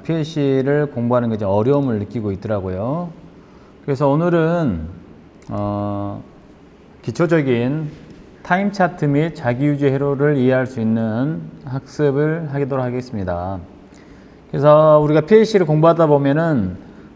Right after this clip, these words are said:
타임 차트란 말을 많이 씁니다. 그래서 타임 차트는 이게 타임 차트거든요. 이게 보게 되면 시간의 경과에 따라서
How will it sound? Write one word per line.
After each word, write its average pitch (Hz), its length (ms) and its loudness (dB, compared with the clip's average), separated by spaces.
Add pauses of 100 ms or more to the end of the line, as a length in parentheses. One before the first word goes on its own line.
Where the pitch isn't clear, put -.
타임 214 340 0
차트란 196 440 2
말을 131 240 2
많이 110 260 0
씁니다. 107 640 -2 (240)
그래서 120 180 -4
타임 180 260 -2
차트는 151 840 0 (640)
이게 139 180 4
타임 185 300 0
차트거든요. 156 800 -2 (760)
이게 151 180 0
보게 147 240 2
되면 151 340 2
시간의 214 480 2
경과에 156 460 2
따라서 156 760 4